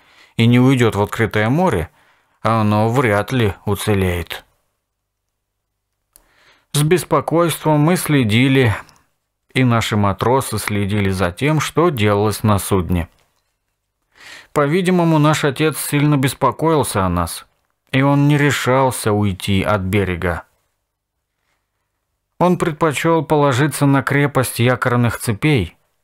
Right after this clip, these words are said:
и канатов, на что угодно, только бы быть поближе к нам.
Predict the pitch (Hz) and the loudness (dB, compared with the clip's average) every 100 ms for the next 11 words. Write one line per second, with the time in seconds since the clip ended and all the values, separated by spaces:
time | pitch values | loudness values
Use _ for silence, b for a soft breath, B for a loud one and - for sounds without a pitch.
0 | _ _ 127 120 139 135 143 117 - - | _ _ -4 -2 0 2 0 -2 -6 -8
1 | - b 170 165 - 160 160 151 147 156 | -20 b 0 0 0 0 0 2 2 0
2 | 92 90 76 b b b - 143 127 - | 2 -2 -2 b b b -4 -2 -2 -2
3 | 110 117 107 110 - 117 104 113 110 90 | -2 0 0 -2 -2 -2 0 0 0 -2
4 | - 90 85 78 | -2 -2 -2 -6